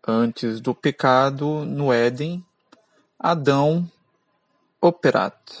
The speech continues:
depois punido laborat.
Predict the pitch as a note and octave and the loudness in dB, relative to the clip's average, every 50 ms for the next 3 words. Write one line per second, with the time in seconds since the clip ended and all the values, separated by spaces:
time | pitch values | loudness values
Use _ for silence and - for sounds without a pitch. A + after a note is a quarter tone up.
0 | - _ _ _ _ _ _ _ _ _ _ _ _ _ _ _ - A2+ A#2+ A2+ | -20 _ _ _ _ _ _ _ _ _ _ _ _ _ _ _ -6 -4 -4 -4
1 | - - - B2+ B2+ C3+ C#3 C#3 C#3+ D3 - - - - - C3 B2+ B2 B2 C3 | -2 0 2 4 4 4 4 2 0 -2 -6 -10 -10 -6 -4 -2 -2 0 0 0
2 | C#3 C#3 C#3+ C#3+ D3 D3+ D#3+ - _ _ _ _ _ _ _ _ - A2+ A#2 A#2 | 0 0 0 0 0 0 -2 -8 _ _ _ _ _ _ _ _ -2 0 2 4
3 | A#2 A#2+ A#2+ A#2+ A#2 G2+ A2+ F#2+ F2+ E2 D2+ - | 4 4 4 2 2 2 0 0 0 -2 -2 -6